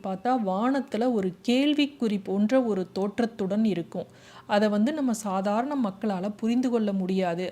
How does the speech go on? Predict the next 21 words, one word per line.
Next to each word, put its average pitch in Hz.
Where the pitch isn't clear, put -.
அப்படின்னு 175
சொல்லுவாங்க. 170
இந்த 226
அபிஜித் 302
நட்சத்திரனால 180
நம்ம 214
படைத்த 269
இறைவனே 285
சில 240
நேரங்கள்ல 220
அதை 220
பயன்படுத்தி 208
கொண்டு 190
வெற்றி 190
பெற்றதாக 185
வரலாறுலாம் 220
சொல்லுது. 170
ரிஷிகளும் 185
முனிவர்களும் 214
இல்லாம 185
தேவர்களும் 202